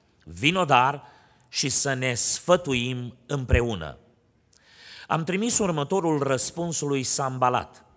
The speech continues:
„Ce ai spus tu în scrisoare nu este. Tu de la tine le născocești.” Toți oamenii aceștia voiau să ne înfricoșeze și își ziceau: „Li se va muia inima și lucrarea nu se va face.”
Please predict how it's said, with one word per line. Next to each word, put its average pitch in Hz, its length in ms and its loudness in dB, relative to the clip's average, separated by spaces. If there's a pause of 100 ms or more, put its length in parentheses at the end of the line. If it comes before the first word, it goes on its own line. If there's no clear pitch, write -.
(600)
„Ce - 140 0
ai 123 120 4
spus 131 300 -4
tu 131 100 -6
în 117 80 -6
scrisoare 156 640 0
nu 160 140 -2
este. 92 540 -6 (240)
Tu 175 120 -2
de 165 100 2
la 170 120 4
tine 165 280 -2
le 120 100 0
născocești.” 98 880 -8 (640)
Toți 214 320 6
oamenii 196 320 4
aceștia 160 480 0
voiau 131 400 4
să 170 180 0
ne 143 120 -4
înfricoșeze 135 920 -2 (220)
și - 160 -4
își 127 260 -2
ziceau: 117 720 -4 (580)
„Li 156 160 -2
se 190 180 2
va 185 160 4
muia 196 320 2
inima 151 540 -2 (200)
și - 200 0
lucrarea 156 1000 0
nu 123 380 -4
se 147 320 0
va 131 260 2
face.” 120 680 -2